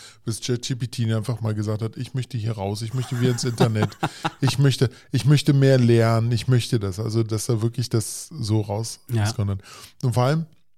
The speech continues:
Speaker 1: du musst ja bestimmt selber ge-, äh, gemerkt haben, wo du jetzt halt diese schönen Wörter, Wörterchen eingegeben
Speaker 2: Mhm.
Speaker 1: hast, wie Busen, Busen, Busen,
Speaker 2: Mhm.
Speaker 1: Busen. Ähm,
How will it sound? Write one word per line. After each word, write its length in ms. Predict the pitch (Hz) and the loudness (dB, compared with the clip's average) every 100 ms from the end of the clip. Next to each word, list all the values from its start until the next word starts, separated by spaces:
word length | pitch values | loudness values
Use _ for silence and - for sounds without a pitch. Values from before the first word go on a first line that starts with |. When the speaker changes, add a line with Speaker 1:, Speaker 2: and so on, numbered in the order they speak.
| _ _ _ _ - | _ _ _ _ -12
Speaker 1:
du 140 | - 123 | -2 0
musst 200 | 143 - | 0 0
ja 60 | 135 | 0
bestimmt 340 | 127 135 120 | 0 -2 -2
selber 240 | 123 147 165 | 0 0 -2
ge-, 460 | 151 139 131 131 | -4 -2 0 0
äh, 40 | 127 | 0
gemerkt 460 | 120 120 131 - | -2 -4 -6 -4
haben, 260 | 120 117 107 | -2 -2 -2
wo 100 | 110 | 0
du 140 | 113 | 0
jetzt 300 | 107 104 - | 0 -2 -4
halt 180 | 101 95 | -4 -4
diese 460 | 101 98 98 101 104 | -8 -6 -6 -6 -6
schönen 400 | - 120 107 98 | 2 2 2 0
Wörter, 360 | 113 156 143 | -2 -4 -6
Wörterchen 460 | 117 123 139 127 123 | -4 -4 -2 -2 -2
eingegeben 480 | 113 113 113 117 117 | -2 -2 2 2 2
Speaker 2:
Mhm. 40 | |
Speaker 1:
hast, 160 | 175 185 | 0 -2
wie 100 | 104 | -4
Busen, 400 | 98 120 123 117 | 0 0 0 0
Busen, 300 | 110 117 113 | 0 0 -2
Busen, 280 | 110 120 120 | -2 0 2
Speaker 2:
Mhm. 100 | 131 | 0
Speaker 1:
Busen. 300 | 135 175 - - - - - - _ | 2 0 0 -4 -8 -20 -20 -20 _
Ähm, 400 | 127 120 117 120 | -2 0 0 -2